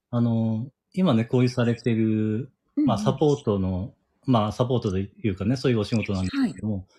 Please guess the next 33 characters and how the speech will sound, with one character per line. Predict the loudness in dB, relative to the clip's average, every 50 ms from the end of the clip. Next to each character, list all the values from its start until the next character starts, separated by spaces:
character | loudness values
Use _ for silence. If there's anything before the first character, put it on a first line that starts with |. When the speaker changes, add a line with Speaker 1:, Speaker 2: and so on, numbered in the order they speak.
| _ -6
Speaker 1:
元 | -4 2 4 6
々 | 6 6 4 4 4
は | 4 4 2 0 -6 -14 -20 -16 -6
そ | 0 2 2
う |
い | 4
う | 4
方 | 2 2 0
向 | 2 2 0
に | 2 2
進 | 0 0 -2 -2 0 0
ま | 0 0
れ | 0 0
よ | 0 0 -2
う | -2
と | -2 -2
思 | -2 -2 -2
っ | -2
た | -4 -6
き | -6 -4 -6
っ | -8 -8 _
か | -8 -8
け | -6 -2 0 0 0 0 0 -2
が | -2 -2 0 2
も | 2 0
し | 0
か | -2 -4
し | -2
た | 0
ら | 0 0
あ-、 | 0
Speaker 2:
は |
い。 | -4